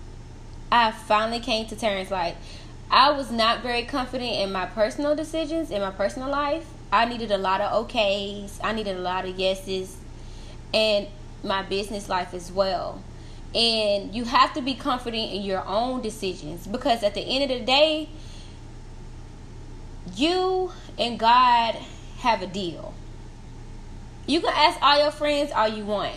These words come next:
You can ask your mama all you want. You can call your daddy and ask him too. But at the end of the day, you and God have a deal, and you have to trust him. And you have to be like, "Okay, God, this what we doing?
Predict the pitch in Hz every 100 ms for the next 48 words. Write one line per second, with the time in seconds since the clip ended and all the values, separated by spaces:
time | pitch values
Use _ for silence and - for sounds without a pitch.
0 | - 226 254 - 233 269 254 240 233 240
1 | 202 196 208 196 190 180 220 240 226 214
2 | 214 214 202 202 196 190 190 190 214 208
3 | - 254 214 196 208 196 - - - -
4 | - - - 269 - - 285 262 226 285
5 | 311 302 285 - 202 254 233 220 220 247
6 | 254 214 202 202 185 175 175 202 220 277
7 | 240 240 190 - 220 208 - 247 208 170
8 | 170 - - - - - - 214 262 262
9 | 233 233 196 202 190 185 175 175 170 -
10 | - - - - - - - 226 339 349
11 | 302 285 285 254 233 262 277 277 311 381
12 | 381 370